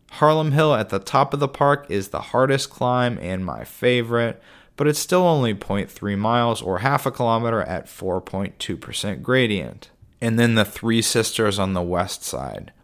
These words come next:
Woof. They are these beautifully undulating mounds that would have really tested the legs of those trying to stay in their aero position on the T T bike.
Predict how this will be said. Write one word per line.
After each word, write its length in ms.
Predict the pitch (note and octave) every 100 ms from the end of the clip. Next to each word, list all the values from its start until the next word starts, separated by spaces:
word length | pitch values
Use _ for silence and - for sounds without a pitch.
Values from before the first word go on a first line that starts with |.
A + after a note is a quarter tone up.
| -
Woof. 480 | G2 F#2+ - - - - _ _
They 180 | G2+ G2+
are 80 |
these 240 | F#2+ F#2+ F2+
beautifully 1120 | - A2 G#2+ A#2 A#2+ A#2+ A2+ - - G#2 F#2 - -
undulating 1000 | B2 A#2+ A2 G#2+ G2 F#2+ F#2 F2+ E2+ -
mounds 920 | F2+ F#2+ G2+ G#2+ G2 F2+ D#2 C2 -
that 200 | F2 D#2+
would 240 | G2 F#2+
have 220 | F#2 F2+
really 320 | G#2+ F#3 F#3+
tested 560 | D3+ - D#3 - - A#2+
the 120 | A2
legs 440 | G2+ G#2+ A2 G2+ G#2
of 160 | F#2
those 400 | F#2+ F#2 F2+ E2+
trying 340 | - G#2 F#2+ F#2
to 100 | F#2+
stay 360 | - F#2+ G2
in 140 | G2 F#2
their 280 | F2+ F2+ A2
aero 300 | A2+ G2+ F#2
position 480 | F#2+ F#2 E2+ F2
on 140 | F2 F2
the 80 | E2+
T 180 | -
T 200 | F#2 E2
bike. 500 | D#2 G#1+ - _ -